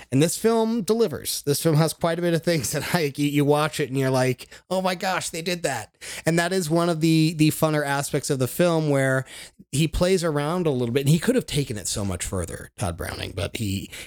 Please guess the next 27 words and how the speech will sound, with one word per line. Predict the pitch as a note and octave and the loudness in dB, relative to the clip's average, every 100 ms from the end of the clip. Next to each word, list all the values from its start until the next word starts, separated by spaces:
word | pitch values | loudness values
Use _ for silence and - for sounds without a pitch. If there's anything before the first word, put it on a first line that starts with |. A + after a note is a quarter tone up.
| - | -4
he | F#3 | -2
kept | - G3+ - | 0 -2 0
it | A3 - | -2 0
pretty | - D#3+ D#3 D3+ C#3+ D3+ _ _ - | 0 2 4 4 2 -2 _ _ -8
subdued, | - D3 A#2 G2+ G2 A2+ - _ _ | -4 0 0 2 0 -2 -8 _ _
where | E3 F3 E3 | 4 4 4
he | D#3+ | -2
plays | E3+ - G#3+ F3+ | -4 0 0 2
around, | E3+ E3+ E3+ | 0 0 0
but | C#3+ | 0
he | D3 | 2
lets | D3 D#3 D#3+ | 2 0 -2
that | - F#3 F3 | -4 -6 -6
kinda | C#3+ D3+ C#3 | -2 0 2
linger | C3+ C#3 C#3 | 2 4 4
in | C#3 C3+ | 4 4
your | C3+ | 4
imagination | C3 B2+ B2+ B2 B2+ D3+ D#3 - A#2+ G2+ F#2 - | 2 2 0 0 0 0 0 0 0 0 -4 -4
of, | G#2+ G#2+ G#2+ - - | -2 -2 -2 -4 -2
okay, | D3 F3+ C3 A2 B2+ | -2 -2 -2 -2 -2
so | - B2 | -2 -4
pretty | - D#3+ D3 | -4 -4 -4
clearly | - F3 F#3+ D#3 A#2+ A2+ A2 - - - - | -2 0 2 2 2 2 0 -4 -16 -20 -8
she's | - F#3+ D3+ | 0 0 2
getting | D#3+ D3 C#3 | 0 2 -2
a | |
kiss. | C3 - E3 C#3 | -2 0 0 0